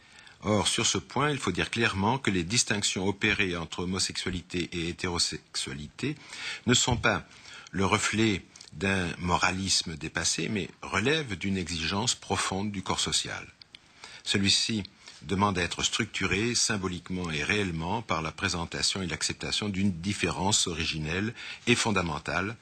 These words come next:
qui traverse jusqu'au plus intime des corps et des manières d'être. Considérer toutes les formes de sexualité comme indifférentes reviendrait,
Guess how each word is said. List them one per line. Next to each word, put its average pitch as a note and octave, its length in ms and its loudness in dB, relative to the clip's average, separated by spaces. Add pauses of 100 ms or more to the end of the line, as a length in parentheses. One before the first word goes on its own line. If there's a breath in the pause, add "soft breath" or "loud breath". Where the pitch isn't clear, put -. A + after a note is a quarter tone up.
(520 loud breath)
qui B2+ 120 2
traverse A2+ 440 2
jusqu'au A2 340 2
plus A2 180 0
intime G2+ 360 0
des E2 140 -2
corps - 280 -2
et E2+ 60 -2
des D2 140 -4
manières F2 400 -2
d'être. - 440 -10 (840 loud breath)
Considérer B2 520 4
toutes - 200 -2
les C3+ 100 4
formes G#2+ 300 2
de F2 60 -2
sexualité F#2 600 -2
comme F2+ 200 -4
indifférentes F2 720 -4 (380 loud breath)
reviendrait, A2+ 680 2